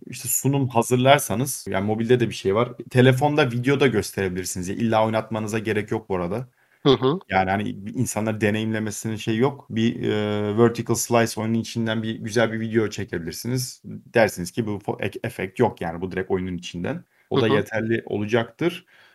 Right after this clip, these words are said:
Speaker 1: Daha sonrasında zaten hani kimse orada yatırım yapmıyor. Diyecek ki, "Bana işte oyunu at, bir bakayım şöyle böyle." falan.
Speaker 2: Hı
Speaker 1: Yani
Speaker 2: hı.
Speaker 1: biri orada oyunu oynasa da çok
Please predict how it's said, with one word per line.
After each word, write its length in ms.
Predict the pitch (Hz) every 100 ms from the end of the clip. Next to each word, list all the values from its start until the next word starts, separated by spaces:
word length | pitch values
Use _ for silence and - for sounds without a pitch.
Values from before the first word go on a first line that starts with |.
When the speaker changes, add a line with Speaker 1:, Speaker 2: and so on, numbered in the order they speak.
| -
Speaker 1:
Daha 180 | 127 139
sonrasında 460 | 131 131 127 127 127
zaten 300 | 127 127 127
hani 140 | 127
kimse 300 | 127 127 123
orada 160 | 120 139
yatırım 320 | 127 131 131
yapmıyor. 380 | 127 127 90 101
Diyecek 320 | 113 135 123
ki, 180 | 123 110
"Bana 180 | 110
işte 180 | 110 -
oyunu 320 | 107 113 117
at, 200 | 90 -
bir 160 | 107 98
bakayım 360 | 101 - 95 92
şöyle 320 | 104 95 85
böyle." 220 | 85 82
falan. 360 | 101 127 175 -
Speaker 2:
Hı 60 | 147
Speaker 1:
Yani 120 | 104
Speaker 2:
hı. 120 | 107
Speaker 1:
biri 260 | 117 131 127
orada 220 | 127 127
oyunu 260 | 131 127 135
oynasa 360 | 131 127 135 131
da 80 |
çok 260 | 127 131